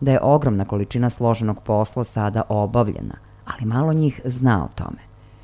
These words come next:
Postepeno usvajanjem novih i razumno restriktivnih zakona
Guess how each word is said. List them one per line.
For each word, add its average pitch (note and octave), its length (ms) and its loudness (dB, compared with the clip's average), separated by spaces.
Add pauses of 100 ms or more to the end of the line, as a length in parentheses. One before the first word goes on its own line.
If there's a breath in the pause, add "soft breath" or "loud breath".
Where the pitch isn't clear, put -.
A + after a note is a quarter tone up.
(200 soft breath)
Postepeno A#2 560 0
usvajanjem A2+ 680 0
novih A2 460 2
i A2+ 180 0
razumno A2+ 520 2
restriktivnih G#2 760 0
zakona A#2 560 2